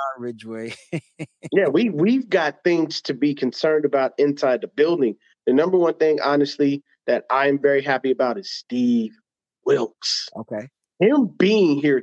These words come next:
Speaker 2: think about it like this. We already have the best D-line coach in the league. Our D-line is stellar. We always wind up with great depth. We always seem to figure it out. We already have the,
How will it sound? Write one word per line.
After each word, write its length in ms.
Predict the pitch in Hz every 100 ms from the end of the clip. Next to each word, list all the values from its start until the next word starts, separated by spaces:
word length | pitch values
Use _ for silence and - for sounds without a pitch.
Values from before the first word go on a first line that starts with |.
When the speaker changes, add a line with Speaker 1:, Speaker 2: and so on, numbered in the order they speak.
| -
Speaker 2:
think 140 | 294
about 220 | 220 190
it 20 | 151
like 160 | 123
this. 180 | 123 -
We 80 | 208
already 180 | 220 196
have 100 | 156
the 40 |
best 240 | 151 147
D-line 360 | 147 139 127 117
coach 260 | 127 110 107
in 80 |
the 60 | 98
league. 180 | 87 _ _ _ _ _ _ _ 120
Our 100 | 123
D-line 400 | 175 156 147 123
is 100 | -
stellar. 300 | 139 101 - -
We 140 | 117
always 260 | 131 147 143
wind 240 | 147 147
up 80 | 135
with 140 | 120
great 300 | 123 131 143 120
depth. 240 | 120 120 _ _ -
We 120 | 156
always 300 | 170 160 147
seem 140 | 143 131
to 100 | 110
figure 340 | 127 107 101
it 80 | 98
out. 120 | - _ _ _ _ _ _ _ _ -
We 140 | 180
already 180 | 202 180
have 300 | 175 156 147
the, 120 | 131